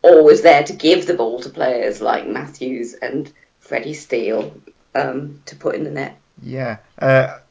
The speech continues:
Speaker 2: yeah, you've just mentioned it there. Th-, this was a unpre-, well, uh, this, this was the glory years for Stoke, really. We,
Speaker 1: Oh, absolutely.
Speaker 2: we had
Speaker 1: Yeah.
Speaker 2: a, a, a brief cup win in the seventies, but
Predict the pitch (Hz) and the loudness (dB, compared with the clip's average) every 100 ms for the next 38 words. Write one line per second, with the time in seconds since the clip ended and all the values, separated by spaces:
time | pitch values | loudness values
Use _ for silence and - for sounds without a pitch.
0 | _ - 156 135 - 135 123 - _ _ | _ -4 -2 0 -2 -4 -6 -8 _ _
1 | - 139 147 135 - 127 123 143 131 120 | -4 -4 -4 -6 -6 -8 0 2 2 2
2 | 143 127 143 135 139 131 135 127 123 117 | -2 0 -2 -2 -2 -2 2 2 2 2
3 | - _ _ _ _ _ _ _ - 160 | -4 _ _ _ _ _ _ _ -4 -2
4 | 135 - 147 - - 147 120 - 127 120 | 4 6 6 2 -12 -14 -14 -4 -4 -4
5 | - _ _ _ _ _ _ 127 123 139 | -8 _ _ _ _ _ _ 2 2 2
6 | 135 104 113 - 143 135 - - 131 151 | -2 -4 -6 -4 -6 -6 -10 -8 -2 2
7 | 175 190 139 123 117 131 - 127 131 143 | 2 2 0 -2 -4 -8 -2 -2 0 2
8 | 143 127 131 139 135 139 135 - 160 175 | 2 0 -4 -2 2 0 0 0 0 2
9 | 170 110 139 147 139 131 127 123 135 131 | 0 -2 0 0 2 2 2 0 -4 -6
10 | - _ _ 147 127 151 135 - 151 - | -8 _ _ -12 -8 -6 -6 -4 -6 -4
11 | 135 127 120 147 143 139 135 113 - 123 | -4 -4 -4 -2 0 -2 -6 -10 -8 -4
12 | 123 | -4